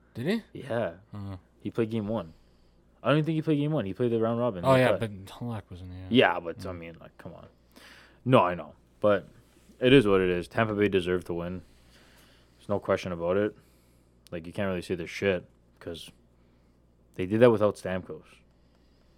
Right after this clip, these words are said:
Speaker 1: Yeah.
Speaker 2: Like, what's in store for them next year now with Stamkos back? Fuck it, bro. They're gonna keep him just to play a couple of games at times. Like, it worked last year. He
Speaker 1: Their
Speaker 2: looks so
Speaker 1: team is
Speaker 2: stupid
Speaker 1: good.
Speaker 2: wearing running shoes with a jersey on.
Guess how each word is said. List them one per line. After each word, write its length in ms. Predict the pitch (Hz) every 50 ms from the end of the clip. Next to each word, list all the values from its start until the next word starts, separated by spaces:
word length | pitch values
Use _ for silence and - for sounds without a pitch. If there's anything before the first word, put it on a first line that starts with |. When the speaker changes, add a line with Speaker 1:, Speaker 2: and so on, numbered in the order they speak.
| _ _ _ _ _ _ _ _ _ _ _ _ _ _ _ _ _ _ _ -
Speaker 1:
Yeah. 460 | 120 120 135 156 190 233 262 262 247 214 - -
Speaker 2:
Like, 140 | 101 95 90
what's 300 | 98 101 110 107 - 123
in 80 | 107
store 200 | - - 104 104
for 120 | 98 - 98
them 100 | 92 92
next 240 | 95 92 - - -
year 100 | 95 90
now 260 | 85 - - - _ _ _ _ _ _
with 260 | - 98 98 87 - -
Stamkos 400 | 98 90 90 85 - 87 80 -
back? 260 | 90 82 80 - - _ _ _ _ _ _ _ _ _ _ _ _
Fuck 280 | _ - 110 104 - -
it, 60 | 90
bro. 140 | 85 87 87
They're 120 | 92 101
gonna 120 | 107 110 104
keep 280 | - - 110 107 -
him 100 | 107 101
just 140 | 95 95 92
to 60 | 98
play 160 | - - 98
a 60 | 95 92
couple 240 | - 92 - - 90
of 40 | 87
games 160 | 90 90 92
at 120 | 90 82 -
times. 180 | - 87 80 80
Like, 80 | 80
it 60 | 82
worked 220 | 82 90 95 82 80
last 280 | 82 82 90 - -
year. 200 | - 95 82 - _ _ - - - _ _ _ _ _ _ _ _ _ _ _ _ _ _ _ _ _ _ _ _ _ _ _ _ _ _ _ _ -
He 80 | - 101
Speaker 1:
Their 80 | 113
Speaker 2:
looks 100 | 220 208
so 80 | 131 107
Speaker 1:
team 340 | - - 131 151 160 139 117
is 120 | 104 90
Speaker 2:
stupid 240 | - 110 113 98 101
Speaker 1:
good. 260 | 113 127 110 85 -
Speaker 2:
wearing 200 | 87 85 85 85
running 280 | 82 82 80 80 82 82
shoes 380 | - - 92 92 95 95 - _ _ - - - - - - _ _ _ _ _ _ 92
with 100 | 85 -
a 40 | -
jersey 420 | - - 90 82 80 82 82 87
on. 220 | 87 92 101 104